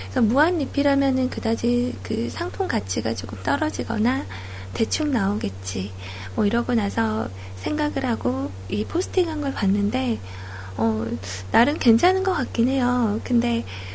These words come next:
그 되게 소고기처럼 생긴 참치살은 안 보이더라고요. 어, 근데 그곳은, 어, 머리수당 만 구천 원?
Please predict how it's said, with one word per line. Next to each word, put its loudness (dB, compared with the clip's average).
그 4
되게 2
소고기처럼 4
생긴 2
참치살은 0
안 2
보이더라고요. 0
어, 0
근데 0
그곳은, 2
어, -2
머리수당 2
만 2
구천 0
원? 0